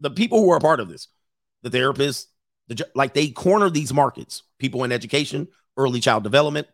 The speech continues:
all right, um, people that, uh, you know, uh, in the counseling, psychology, they, they invade these spaces, and then they get into the political arena.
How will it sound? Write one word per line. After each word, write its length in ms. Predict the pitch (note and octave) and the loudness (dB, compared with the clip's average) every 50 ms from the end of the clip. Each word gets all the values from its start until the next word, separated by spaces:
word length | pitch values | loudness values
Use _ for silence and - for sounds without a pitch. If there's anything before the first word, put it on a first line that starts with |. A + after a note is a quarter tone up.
| _ _ _ _ _ _ | _ _ _ _ _ _
all 80 | - A2+ | -2 0
right, 240 | G#2+ G#2+ A2+ A#2+ - | 0 0 -2 -2 -2
um, 340 | - A#2+ A#2 A2 G#2 G2+ G2+ | 0 0 0 0 0 -2 -4
people 320 | - - A#2+ A2+ B2 B2 A#2+ | -4 -4 -4 -2 -2 -2 -2
that, 320 | A#2+ A2+ G2+ F#2+ - - | -2 -2 -4 -4 -6 -4
uh, 340 | A#2 G#2 G2 F#2+ F#2 F2 F2 D#2+ | -4 -4 -2 -4 -6 -8 -8 -8
you 120 | F2+ G#2 | -8 -8
know, 180 | G2+ F#2 F2 F2 | -6 -6 -6 -6
uh, 160 | F#2 F#2 F2+ - | -8 -8 -6 -6
in 120 | - A#2+ | -6 -6
the 80 | G#2 G2 | -6 -4
counseling, 460 | - - C3 C3+ C#3+ - C#3 C#3 C3+ | -4 -2 -2 -2 -2 -4 -6 -6 -6
psychology, 680 | - - C3+ - C#3 C#3+ D3+ D3 C#3+ B2+ C#3+ D3+ C#3 - _ _ _ _ _ _ _ _ _ _ _ _ _ _ _ | -4 -6 -2 0 0 2 2 0 -2 -6 -8 -8 -10 -12 _ _ _ _ _ _ _ _ _ _ _ _ _ _ _
they, 200 | - D3 D#3 D3 | -2 -2 -2 -2
they 220 | - B2 C#3+ D#3+ E3 | -2 0 0 0 0
invade 540 | C#3+ C#3 B2+ A2+ G#2+ C3+ D3+ E3+ E3 D#3 - | -2 -4 -2 0 2 2 2 2 0 -4 -6
these 200 | - C#3 C#3+ B2+ | -6 -6 -6 -6
spaces, 500 | - - - D#3 D#3 D#3 - - F#2+ F#2 | -6 -4 -2 0 0 0 -2 -6 -8 -8
and 140 | G#2 G#2+ A2+ | -6 -6 -4
then 120 | A#2+ B2 B2+ | -4 -4 -4
they 120 | B2 A#2+ | -4 -6
get 180 | A2+ A#2 B2 A#2+ | -4 -4 -4 -4
into 220 | A#2+ A2+ - B2 | -4 -6 -6 -8
the 100 | G2 G#2 | -8 -6
political 460 | - - A2+ B2 D3 D3+ C3+ - C#3 | -6 -4 -2 0 0 0 -2 -4 -4
arena. 520 | C#3+ C3+ C3+ C3+ C#3 C#3+ C#3+ D3 D3+ D3 | -4 -4 -4 -4 -4 -4 -4 -2 -4 -4